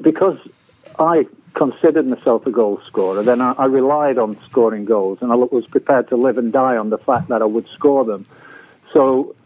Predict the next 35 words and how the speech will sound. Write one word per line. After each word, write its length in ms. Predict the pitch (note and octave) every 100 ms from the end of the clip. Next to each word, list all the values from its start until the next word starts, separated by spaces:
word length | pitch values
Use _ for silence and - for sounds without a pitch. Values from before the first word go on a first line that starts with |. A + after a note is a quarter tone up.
| _ -
if 160 | -
I 60 | D3+
didn't 300 | E3+ D#3+ D#3+
score, 420 | - C3 A2 G#2+
I 20 |
was 140 | A#2 G#2+
quite 240 | - C3+
willing 180 | C3+ A#2+
to 60 | G#2+
put 160 | - A#2
my 80 |
hand 220 | A#2 B2+ B2
up 80 |
and 120 | A2+ G#2+
said, 140 | B2
"Yeah, 160 | A2+ A#2+
I'm, 180 | A#2 A#2
I 60 | B2
must 220 | A#2+ -
be 80 | B2+
doing 260 | B2 A2+
something 300 | - A2 -
wrong." 340 | A2+ C#3 C3 G#2 - - - - -
But 180 | C#3 - -
what 220 | C#3 E3
I 60 | F3+
used 220 | E3 -
to 120 | C#3
say 160 | - D#3
to 120 | -
the 100 | B2+
lads 280 | C3+ C#3 A#2+
in 140 | B2+
wide 260 | B2+ C3 A#2+
positions, 680 | A#2 G#2 - - F#2+ G2